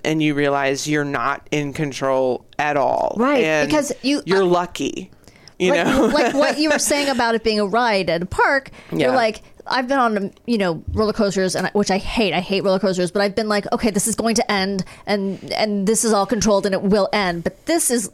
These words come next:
Speaker 2: this is nature, and you don't know what's gonna
Speaker 1: Yeah,
Speaker 2: happen.
Speaker 1: and statistically speaking, you're not gonna die.
Speaker 2: <laughs> Right.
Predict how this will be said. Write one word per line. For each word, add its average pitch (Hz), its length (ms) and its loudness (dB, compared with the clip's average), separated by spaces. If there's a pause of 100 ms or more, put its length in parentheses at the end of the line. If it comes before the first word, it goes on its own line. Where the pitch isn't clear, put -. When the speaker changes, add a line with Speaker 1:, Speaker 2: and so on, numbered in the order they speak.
Speaker 2:
this 339 160 0
is 285 160 -2
nature, 269 540 -2 (320)
and 254 120 0
you 277 60 2
don't 285 100 0
know 311 120 2
what's 480 200 2
gonna 254 180 0
Speaker 1:
Yeah, 180 240 2
Speaker 2:
happen. - 120 0
Speaker 1:
and 233 100 2
statistically 311 640 0
speaking, 208 460 0
you're 220 160 2
not 196 320 0
gonna 156 260 0
die. 131 500 0
Speaker 2:
<laughs> - 40 -8
Right. - 440 0